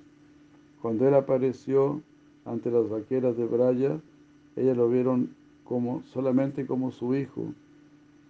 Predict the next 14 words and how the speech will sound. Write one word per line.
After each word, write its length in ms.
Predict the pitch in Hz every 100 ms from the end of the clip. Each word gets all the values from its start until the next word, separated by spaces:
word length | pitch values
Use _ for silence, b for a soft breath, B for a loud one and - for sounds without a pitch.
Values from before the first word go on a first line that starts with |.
| _
Otros 320 | 131 135 120
seguidores 500 | - 117 117 131 131
no 140 | 127 107
fueron 320 | 131 139 123
mencionados. 680 | 110 101 104 107 104 101 - - _ - _ _ _ _ _ _ - - - - - _ _ - - 113
Así 220 | 107 135
el 100 | 127
verso 260 | 135 127 123
indica 380 | 127 135 131
que 100 | 117
en 120 | 117 110
Goloka 680 | 117 123 131 127 131 143 143 - - _ - _ _ _ _ _ 117
las 180 | 113
vaqueras 720 | 113 113 139 135 135 127 -